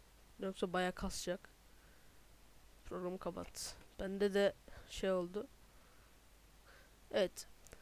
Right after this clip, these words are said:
Sıradaki konumuz arkadaşlar kodumuz, e, tree. Tree yazarak bilgisayarınızdaki şeyleri bulabilirsiniz.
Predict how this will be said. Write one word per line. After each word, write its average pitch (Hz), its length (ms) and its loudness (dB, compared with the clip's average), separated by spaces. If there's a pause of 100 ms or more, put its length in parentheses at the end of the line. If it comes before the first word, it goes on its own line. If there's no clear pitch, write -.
(640)
Sıradaki 277 380 8
konumuz 285 360 8
arkadaşlar 262 800 8
kodumuz, 233 720 8 (460)
e, 208 200 8 (120)
tree. 226 320 4 (720)
Tree 277 180 10
yazarak 285 520 12
bilgisayarınızdaki 233 800 6
şeyleri 220 340 8
bulabilirsiniz. 190 920 0